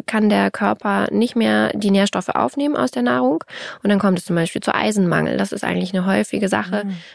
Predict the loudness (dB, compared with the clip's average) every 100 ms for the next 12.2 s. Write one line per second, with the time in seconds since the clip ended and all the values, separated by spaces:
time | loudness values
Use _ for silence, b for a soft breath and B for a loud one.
0 | -6 0 2 2 0 0 2 4 4 2
1 | 2 0 0 0 0 2 0 2 0 2
2 | 0 -2 -4 -2 -2 -2 -14 _ _ -2
3 | 0 2 2 2 -2 0 0 0 B B
4 | B -2 0 2 0 0 0 0 0 0
5 | 2 0 0 -2 -2 -2 0 2 0 0
6 | 0 0 0 -2 -2 -6 -10 _ _ _
7 | _ B B B B B B 0 4 4
8 | 2 -6 -4 -4 0 0 2 0 0 0
9 | 0 0 0 -2 -2 -2 -4 -8 -4 -2
10 | 0 -2 -2 -6 -4 -2 -2 -4 -6 -8
11 | -8 -8 -4 -6 -6 -12 _ _ _ 2
12 | 2